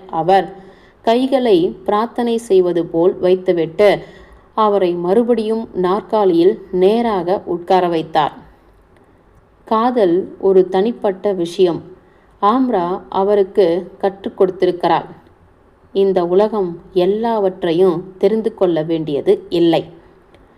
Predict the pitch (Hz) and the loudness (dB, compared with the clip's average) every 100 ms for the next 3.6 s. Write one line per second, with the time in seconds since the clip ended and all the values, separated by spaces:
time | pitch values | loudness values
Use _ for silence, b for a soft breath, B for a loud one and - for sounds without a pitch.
0 | b b b b 208 202 - - 208 180 | b b b b -4 -4 -8 -2 0 2
1 | 165 165 233 - - 185 196 240 247 - | 0 -4 -6 -14 -8 -2 0 0 -4 -6
2 | 226 233 - 208 180 208 208 180 - - | -4 -6 -10 -6 0 2 2 0 -2 -6
3 | 175 175 170 165 151 | -2 0 0 -2 -4